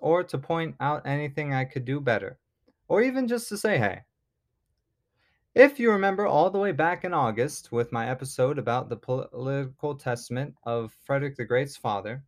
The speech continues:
religion was extremely important to Frederick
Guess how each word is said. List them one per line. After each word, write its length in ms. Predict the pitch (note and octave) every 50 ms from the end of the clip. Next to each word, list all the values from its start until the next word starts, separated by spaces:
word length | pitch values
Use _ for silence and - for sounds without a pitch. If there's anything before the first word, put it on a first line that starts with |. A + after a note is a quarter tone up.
| _ _ _ _ _ _ _ _ _
religion 580 | - C3 C#3+ F#3 G#3+ A#3 - C3+ C3 C#3+ D3+ D3
was 220 | C#3 D3 D3+ C#3+
extremely 600 | D#3+ D3+ C3+ - - - F3+ F#3 F#3 G3 G3+ G#3 G3+
important 560 | F#3+ F3 - - - F3+ E3 - E3 D#3+ -
to 100 | - D#3
Frederick 720 | C#3+ - - D#3+ D3+ D3 D3 D3 C#3 C#3+ D3 D3 C#3 -